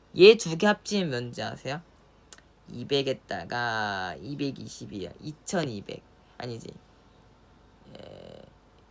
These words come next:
이, 아니, 삼, 삼천, 삼천이백이 되죠. 어, 삼천이백 엔. 응. B의 시고토의 B는 뭐예요? 그럼 B? 사천이백. 사천이백. B는 사천이백을 받아요.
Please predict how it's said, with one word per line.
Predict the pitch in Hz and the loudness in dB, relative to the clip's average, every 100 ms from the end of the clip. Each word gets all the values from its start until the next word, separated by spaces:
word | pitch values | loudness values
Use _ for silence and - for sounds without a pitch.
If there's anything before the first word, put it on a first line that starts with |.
| - - | -20 -20
이, | 78 - - - - | -20 -20 -20 -20 -14
아니, | 104 - | -12 -12
삼, | - 208 202 180 - | -10 -6 -4 -6 -10
삼천, | - 214 202 - 220 190 - - - - - - - - | -8 -6 -6 -8 -8 -8 -12 -20 -20 -20 -20 -20 -20 -12
삼천이백이 | 214 214 214 - - 214 180 - - - - - - 156 156 127 - - - - | -4 -4 -4 -6 -4 -2 -4 -10 -20 -20 -16 -14 -8 -8 -2 -2 -2 -12 -18 -16
되죠. | - - - - - - | -16 -18 -20 -20 -20 -6
어, | 131 - - - | -4 -4 -8 -6
삼천이백 | - 262 262 269 208 156 143 131 | -4 -2 2 2 2 2 0 0
엔. | 117 - - - | -6 -10 -20 -14
응. | 127 120 - - - - - - | -8 -8 -8 -16 -20 -20 -20 -10
B의 | - 254 | 0 2
시고토의 | 277 277 262 247 240 226 214 | 2 0 2 6 8 8 4
B는 | - 190 233 214 | 0 0 2 0
뭐예요? | 117 110 127 | -2 -4 -4
그럼 | 131 120 - | -6 -8 -12
B? | - 135 165 - - - - - | -12 -12 -12 -20 -20 -20 -20 -20
사천이백. | - 131 127 - 143 117 - - - - - - - - - - - | -10 -8 -6 -6 -4 -6 -10 -16 -20 -20 -20 -20 -20 -20 -20 -20 -20
사천이백. | - 135 - 185 151 90 - - - | -6 -6 -2 -2 -2 -4 -10 -12 -10
B는 | 147 160 | -4 -2
사천이백을 | 165 - - 151 123 113 92 | -2 -6 -6 -6 -6 -6 -8
받아요. | 85 - - | -10 -12 -16